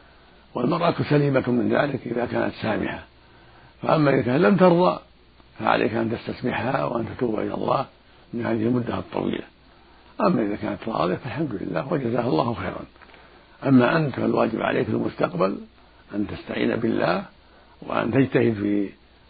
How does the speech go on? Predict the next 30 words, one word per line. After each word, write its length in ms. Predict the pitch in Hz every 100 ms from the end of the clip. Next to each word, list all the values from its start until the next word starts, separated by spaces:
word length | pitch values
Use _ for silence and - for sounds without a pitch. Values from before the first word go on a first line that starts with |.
| -
القيام 320 | - 113 120 123
بحقها، 680 | 101 110 - 139 170 196 226 - - - - -
وأن 300 | - 120 120
تكون 300 | 143 135 131
أعمالك 560 | 120 104 117 156 190 202 - - _ _ _ -
في 60 |
الو-، 200 | 131 123
في 100 | 104
المكان 580 | 120 110 117 - 151 156
الذي 200 | 127 117
فيه 260 | 110 117 107
زوجتك 400 | 120 120 117 127 - - _ _ -
حتى 440 | - 135 - 110 98 -
تجمع 320 | 120 117 107
بين 160 | 117 107
المصلحتين، 720 | 101 95 - 92 - 104 85 - _ - - _ _ - _
إما 300 | 135 151 123
أن 80 | 127
تنقلها 540 | 117 117 - 151 127 131
إلى 120 | 120
عملك 400 | 131 165 175 185 -
وإما 420 | 160 151 123 120
أن 80 | 110
ت-، 140 | - 156 - -
أن 260 | 117 107 95 117
تنتقل 440 | 131 123 127 117
إليها 460 | 117 110 107 107 113
في 140 | 104
محلها 460 | 110 - 117 113 110
وبلدها 680 | 107 117 120 120 120 117